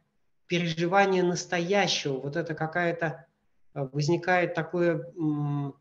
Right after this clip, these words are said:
а, можно его назвать наивным, а можно его назвать очень острым переживанием вот самой сути, а, а, вот этого вот, где вот этой, э,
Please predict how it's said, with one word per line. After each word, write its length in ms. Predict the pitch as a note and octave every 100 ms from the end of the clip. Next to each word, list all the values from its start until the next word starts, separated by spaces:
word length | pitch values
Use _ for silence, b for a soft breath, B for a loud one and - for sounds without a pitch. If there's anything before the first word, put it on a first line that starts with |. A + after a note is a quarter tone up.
| _ _ _ _ _ -
а, 460 | C#3 C#3+ C#3+ C#3+ - _ _ _ _ _ _ _ _ _ _ _ _ B B B B B -
можно 220 | D#3 F3+
его 120 | E3+
назвать 400 | E3+ D#3 F3 F3+
наивным, 680 | F3 F3 G#3+ A3+ F3+ D#3 D3+
а 60 |
можно 320 | D#3 E3+ D#3
его 160 | E3 E3
назвать 380 | E3+ D#3+ F3 F3
очень 320 | - F3+ F#3+
острым 540 | A3+ A#3 - - D3+ D3
переживанием 840 | D#3 D#3 D#3+ F3 G3 F#3 E3+ D3+
вот 300 | D#3 D#3 - _ _ _ _
самой 460 | - - F3 F#3+ F#3
сути, 840 | - - B3+ A3+ G3 D#3+ C#3+ - _ _ _ -
а, 580 | C#3+ C#3+ C#3 C#3 C#3+ -
а, 220 | D3+ D3
вот 140 | C#3+ D3+
этого 220 | F3 D#3 D3+
вот, 100 | C#3+
где 420 | D#3 C#3+ G3 G3+
вот 160 | D3+ D3
этой, 380 | D3 D3+ D3 D#3
э, 640 | D3+ D3 C#3 C#3 C3+ C3+